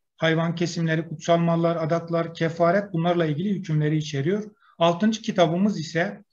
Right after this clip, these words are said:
hızlı gidiyorum, Seder Toorot, temizlik ve temizlenme bahsi. Yine Kelim, Oholot, Ahilot veya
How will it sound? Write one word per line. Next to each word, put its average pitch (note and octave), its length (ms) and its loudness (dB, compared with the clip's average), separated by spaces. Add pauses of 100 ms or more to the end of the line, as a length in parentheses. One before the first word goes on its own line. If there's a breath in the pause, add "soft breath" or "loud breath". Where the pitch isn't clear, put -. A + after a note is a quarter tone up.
(120)
hızlı D#3 280 -2
gidiyorum, E3 600 0 (180 loud breath)
Seder F#3 460 2
Toorot, E3 540 -2 (220)
temizlik F#3+ 520 -2
ve G#3+ 140 -2
temizlenme E3 640 0
bahsi. C3 360 -6
Yine F3 340 0
Kelim, E3 420 0
Oholot, D#3 440 -2
Ahilot D3 640 -4
veya E3+ 340 0